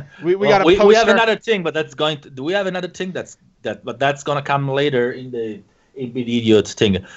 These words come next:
Speaker 2: So what about you give out, give away something since we're
Speaker 1: Yeah, let's do a giveaway. Um, and
Speaker 2: What are
Speaker 1: you
Speaker 2: we
Speaker 1: know what?
Speaker 2: giving away?
Speaker 1: We'll let it be the winner's choice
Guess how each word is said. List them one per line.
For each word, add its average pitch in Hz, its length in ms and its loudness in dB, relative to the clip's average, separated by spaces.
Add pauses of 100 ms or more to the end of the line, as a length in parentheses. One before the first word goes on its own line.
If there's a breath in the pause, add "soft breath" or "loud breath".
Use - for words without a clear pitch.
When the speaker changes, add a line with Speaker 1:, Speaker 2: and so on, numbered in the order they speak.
(100)
Speaker 2:
So 170 320 4
what 190 180 4
about 190 420 4
you 156 200 -6
give 131 220 -6
out, 127 420 2
give 127 160 -4
away 117 160 0
something 95 420 -10
since - 300 -20
we're 92 240 -14 (300 loud breath)
Speaker 1:
Yeah, 262 120 2
let's 302 140 0
do 285 100 -4
a 262 40 -6
giveaway. 196 300 -6 (320)
Um, 151 540 -2 (300)
and 185 500 -6
Speaker 2:
What 139 120 -4
are - 20 4
Speaker 1:
you 160 60 0
Speaker 2:
we 160 60 -4
Speaker 1:
know 226 80 -2
what? 233 100 0
Speaker 2:
giving 139 140 -6
away? 107 260 -4 (760)
Speaker 1:
We'll 190 280 -8
let 254 140 -2
it 240 140 -6
be 226 280 -8
the 202 320 -10
winner's 196 340 -8
choice - 500 -10